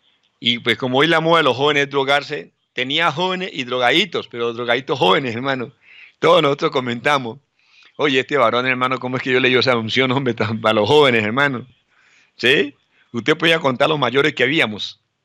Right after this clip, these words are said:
que íbamos. Pues yo no era de esa iglesia, pero me gustaba ir porque el, el chico, buena palabra, hermano. ¿Para qué le digo? Buena palabra, hermano. Ese muchacho, eh, eh, eh, sabía sacarle, eh, eh, jugo a la palabra.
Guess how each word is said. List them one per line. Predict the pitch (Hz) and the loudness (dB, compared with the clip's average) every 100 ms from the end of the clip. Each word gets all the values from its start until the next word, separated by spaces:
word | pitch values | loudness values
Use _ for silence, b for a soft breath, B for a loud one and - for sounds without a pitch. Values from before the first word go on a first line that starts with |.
| _ _ _ _ | _ _ _ _
que | 127 156 | 2 2
íbamos. | 170 117 92 131 135 | 2 -2 -10 -20 -18
Pues | 113 | -10
yo | 131 | -6
no | 165 | -2
era | 170 | -4
de | |
esa | 160 160 | -6 -6
iglesia, | 165 156 98 | -6 -6 -8
pero | 110 107 | -8 -6
me | 107 | -6
gustaba | 104 135 139 139 | -6 0 2 2
ir | 160 | 0
porque | 165 117 | -4 -8
el, | 104 - | -10 -12
el | 120 | -6
chico, | - 156 156 165 B B B B B | -6 -4 -6 -6 B B B B B
buena | 120 147 180 185 151 | -12 2 4 4 2
palabra, | 127 131 135 113 | 2 2 2 0
hermano. | 107 107 98 95 _ _ | -6 -10 -10 -20 _ _
¿Para | 113 113 107 | 0 2 -2
qué | 139 | -6
le | 135 135 | -4 -6
digo? | 113 | -8
Buena | 117 151 220 185 143 | -8 0 0 2 0
palabra, | 127 123 139 127 | 0 0 -2 -4
hermano. | 113 113 117 | -6 -6 -6
Ese | 147 | -8
muchacho, | 123 123 127 139 165 _ b b b b _ | -4 -2 -2 -4 -10 _ b b b b _
eh, | 101 | -2
eh, | 107 107 107 107 | -2 0 -2 -2
eh, | 104 92 101 | -6 -6 -6
sabía | - 113 131 143 139 131 104 - | 0 2 4 4 4 2 -2 -2
sacarle, | 110 104 127 135 127 98 | -2 -2 -2 0 0 -2
eh, | 107 _ _ _ _ _ _ _ - | -10 _ _ _ _ _ _ _ -4
eh, | 113 113 107 98 | -4 -2 -4 -4
jugo | 151 160 147 147 - | 2 4 4 2 2
a | 113 | 0
la | 107 | 2
palabra. | 104 127 160 101 | 0 2 2 0